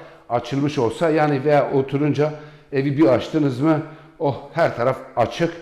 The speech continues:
Üçüncü odayı gösterdik. Denize bir kilometre dedik mi dedik. Arsa iki yüz altmış dedik mi dedik. Odalar da böyle. O yüzden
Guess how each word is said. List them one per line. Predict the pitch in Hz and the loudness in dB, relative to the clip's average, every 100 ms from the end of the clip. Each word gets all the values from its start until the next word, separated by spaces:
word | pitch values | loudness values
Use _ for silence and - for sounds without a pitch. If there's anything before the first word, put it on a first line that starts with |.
| - - - - _ _ - | -20 -20 -20 -20 _ _ -10
Üçüncü | 143 170 160 | -4 0 4
odayı | 151 139 123 | 4 4 2
gösterdik. | 147 147 156 135 139 190 - - - - _ _ - | 2 0 2 2 2 0 -2 -12 -20 -20 _ _ -4
Denize | 151 180 165 170 185 | 2 4 4 4 2
bir | 202 - | 2 2
kilometre | 175 175 180 180 165 | 4 4 4 2 2
dedik | 180 175 | 0 0
mi | 185 160 | 0 2
dedik. | 127 95 | 0 2
Arsa | 139 151 180 | 2 2 2
iki | 151 - | -2 0
yüz | 165 | 2
altmış | 151 151 147 | 2 0 -4
dedik | 151 143 151 | -2 -2 -2
mi | 165 | -2
dedik. | 143 98 - | -2 -2 -8
Odalar | 170 165 170 180 185 | -4 0 4 4 2
da | 175 | 2
böyle. | 180 120 127 - - - - | 2 2 2 -2 -12 -20 -8
O | 165 175 | 2 4
yüzden | 151 180 175 | 6 4 4